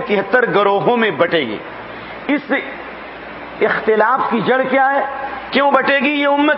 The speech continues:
شبہات کی وجہ سے۔ جو دین نہیں اس کو دین سمجھ لیں گے،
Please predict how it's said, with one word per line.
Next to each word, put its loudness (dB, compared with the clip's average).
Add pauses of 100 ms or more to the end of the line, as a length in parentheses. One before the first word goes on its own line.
شبہات 0
کی -2
وجہ -2
سے۔ -12 (1200)
جو 0
دین 2
نہیں 2
اس 0
کو 2
دین 0
سمجھ 2
لیں 0
گے، -4